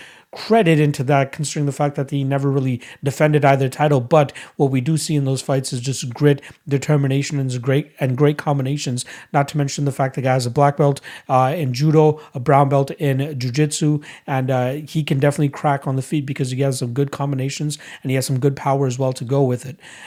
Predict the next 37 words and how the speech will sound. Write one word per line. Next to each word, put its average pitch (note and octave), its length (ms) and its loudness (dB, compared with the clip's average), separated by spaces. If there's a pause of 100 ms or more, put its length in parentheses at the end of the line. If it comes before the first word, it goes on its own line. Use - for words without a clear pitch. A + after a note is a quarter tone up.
In D3+ 100 -2
this D3+ 120 0
fight D#3+ 140 4
against D3+ 260 2
Alan D3 280 4
Patrick, C#3+ 360 0
I D3+ 60 2
think D3 180 -2
his C#3+ 140 -2
takedown D3 360 -2
defense C#3+ 400 -2 (280)
is C3+ 100 0
gonna C#3 220 0
very D3 280 6
much C#3+ 200 2
hold C#3 280 -2
up D3+ 180 0
here, C#3 200 0 (220)
and C3+ 80 -4
that's C#3 160 -2
gonna E3 160 0
force D#3+ 280 2
Alan D3+ 280 2
Patrick D3 380 -8
to C#3+ 100 -6
strike, D#3+ 500 0 (220)
and B2 100 -4
that's C#3+ 180 0
not D3+ 120 0
what D3 120 0
you D3 60 0
wanna C#3+ 160 2
do C#3+ 160 2
against C#3 300 -2
a C3+ 80 0
heavy C#3 320 -2
hitter C3+ 260 0